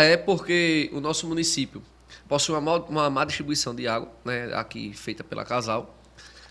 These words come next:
Então, o, o reservatório nosso é menor do que, a gente tem lá cinco por cento dos reservatórios particulares maiores do que o reservatório da Casal, pra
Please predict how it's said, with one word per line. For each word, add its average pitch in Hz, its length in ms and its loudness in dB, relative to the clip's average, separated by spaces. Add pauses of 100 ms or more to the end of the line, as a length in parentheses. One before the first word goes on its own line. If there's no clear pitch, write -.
(100)
Então, 123 460 -4
o, 120 260 -6
o 123 40 -2
reservatório 143 640 2
nosso 123 380 -2 (320)
é 131 100 6
menor 151 440 2
do 131 120 -4
que, 131 480 -4 (360)
a 127 80 2
gente 165 400 0
tem 151 200 -2
lá 127 240 4
cinco - 460 -4
por 185 100 -8
cento 165 280 -4
dos 147 100 -8
reservatórios 139 800 -2 (360)
particulares 156 520 6
maiores 190 340 6
do 208 60 -6
que 330 80 -8
o - 20 -4
reservatório 180 500 -4
da 156 80 -8
Casal, 156 380 0
pra - 140 -18